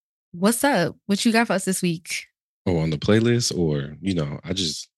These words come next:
Speaker 2: I don't know if you want a story or you wanna just jump into the playlist. I don't know.
Speaker 1: Oh,
Speaker 2: Just
Speaker 1: no, we're
Speaker 2: trying
Speaker 1: gonna
Speaker 2: to
Speaker 1: do the playlist first.
Speaker 2: Ooh,
Speaker 1: I got
Speaker 2: okay.
Speaker 1: some joints for the playlist.
Speaker 2: How many joints you got for this playlist?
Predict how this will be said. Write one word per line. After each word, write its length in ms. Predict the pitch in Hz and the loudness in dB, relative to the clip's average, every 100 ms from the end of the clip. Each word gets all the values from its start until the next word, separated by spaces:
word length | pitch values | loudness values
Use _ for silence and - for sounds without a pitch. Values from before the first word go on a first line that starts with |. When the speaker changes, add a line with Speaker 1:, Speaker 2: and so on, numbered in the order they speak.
| _ _ | _ _
Speaker 2:
I 40 | 85 | -2
don't 100 | 82 | 0
know 80 | 78 | 0
if 140 | - | 0
you 100 | 82 | -2
want 120 | 69 | -2
a 40 | 67 | -4
story 440 | - 95 101 98 | 0 2 4 4
or 100 | 80 | 2
you 140 | 73 80 | 0 -2
wanna 200 | 73 69 | -4 -8
just 200 | 69 67 | -14 -16
jump 200 | 69 65 | -18 -18
into 160 | 60 | -20
the 80 | - | -20
playlist. 540 | - - 117 104 _ _ | -20 -20 -20 -20 _ _
I 40 | 147 | -10
don't 100 | 151 | -2
know. 0 | |
Speaker 1:
Oh, 680 | 240 285 339 359 370 349 294 | 0 0 0 -2 -2 -2 -2
Speaker 2:
Just 60 | 254 | -4
Speaker 1:
no, 80 | 247 | -4
we're 80 | |
Speaker 2:
trying 40 | 285 330 | -2 -2
Speaker 1:
gonna 100 | 277 | 0
Speaker 2:
to 60 | |
Speaker 1:
do 100 | 226 | -2
the 60 | 196 | 0
playlist 380 | 247 240 190 - | 0 0 -2 -6
first. 720 | - 233 180 - 196 - - | -4 -2 -2 -4 -8 -4 -2
Speaker 2:
Ooh, 160 | 359 403 427 466 _ _ _ _ - | -2 0 0 0 _ _ _ _ -4
Speaker 1:
I 80 | - | 0
got 160 | 254 277 | 2 2
Speaker 2:
okay. 60 | 143 | 0
Speaker 1:
some 220 | 196 175 | -2 -2
joints 420 | 156 185 233 - | 0 0 0 -2
for 60 | 180 | -4
the 60 | |
playlist. 640 | 165 190 170 147 104 233 - | 0 2 2 2 -2 -2 2
Speaker 2:
How 120 | 175 | 2
many 260 | 294 330 240 | 4 6 6
joints 400 | - 85 85 - | 4 -2 0 2
you 80 | 87 | 2
got 240 | 85 87 | 0 -2
for 120 | - | 0
this 180 | 82 78 | 0 0
playlist? 800 | - 87 71 71 64 69 - - | 2 2 2 -2 -6 -8 -8 -6